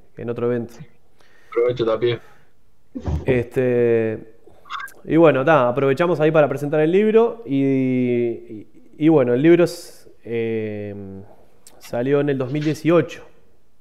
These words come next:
Speaker 1: en
Speaker 2: Mm.
Speaker 1: enero de dos mil dieciocho. La idea era sacar un libro por año. Después sacamos El Templo del Dragón, que es una, una historia autoconclusiva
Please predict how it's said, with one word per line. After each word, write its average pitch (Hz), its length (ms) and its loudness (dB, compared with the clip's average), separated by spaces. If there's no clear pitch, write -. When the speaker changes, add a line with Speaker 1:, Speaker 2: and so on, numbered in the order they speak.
Speaker 1:
en 113 280 -6
Speaker 2:
Mm. 113 60 -6
Speaker 1:
enero 139 220 0
de 135 60 2
dos 127 80 -2
mil 135 100 -6
dieciocho. 151 680 0
La 123 200 -2
idea 139 680 4
era 120 560 0
sacar 131 300 -4
un 139 80 -2
libro 147 240 2
por 135 140 0
año. 165 400 -2
Después 147 300 -2
sacamos 143 440 0
El 123 120 -6
Templo 143 300 0
del 139 100 0
Dragón, 190 400 0
que 117 100 -6
es 110 140 -14
una, 104 500 -10
una 107 140 -10
historia 120 260 -2
autoconclusiva 120 1000 -4